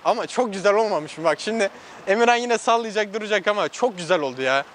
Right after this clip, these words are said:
Şu kayar mayar abi. Sağda solda dörtlüleri yakıp gezeceğim yani. Tabii arkadaşlar ha şunu söylemeyi unuttum. On altı bin lira dedim ama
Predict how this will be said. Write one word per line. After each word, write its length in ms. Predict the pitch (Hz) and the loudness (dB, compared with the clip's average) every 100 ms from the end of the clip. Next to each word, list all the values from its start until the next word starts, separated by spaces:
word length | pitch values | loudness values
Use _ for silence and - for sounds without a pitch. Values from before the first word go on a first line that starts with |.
| - - - | -20 -20 -6
Şu 140 | - | -4
kayar 340 | - 240 226 226 | 4 6 6 4
mayar 280 | 220 220 | 2 2
abi. 300 | 214 208 190 147 - - | 2 2 0 -6 -12 -18
Sağda 360 | - 220 226 | 2 2 4
solda 320 | 254 254 254 233 | 0 -2 -2 -2
dörtlüleri 380 | 214 226 233 | -4 0 2
yakıp 260 | 240 - 247 | 2 0 -2
gezeceğim 400 | 269 208 180 156 | 0 2 0 -2
yani. 240 | 147 131 120 - | -2 -4 -8 -2
Tabii 160 | - 233 | 2 4
arkadaşlar 460 | 233 277 269 240 226 | 4 4 0 0 0
ha 120 | 233 | 0
şunu 200 | - 233 | -2 -4
söylemeyi 340 | 254 233 233 | 0 2 0
unuttum. 220 | 233 180 147 | -2 -4 0
On 100 | 180 | 2
altı 240 | 208 208 | 2 0
bin 120 | 220 | -4
lira 180 | 226 226 | 0 2
dedim 220 | 202 233 | 2 2
ama 260 | 233 254 143 | 2 2 0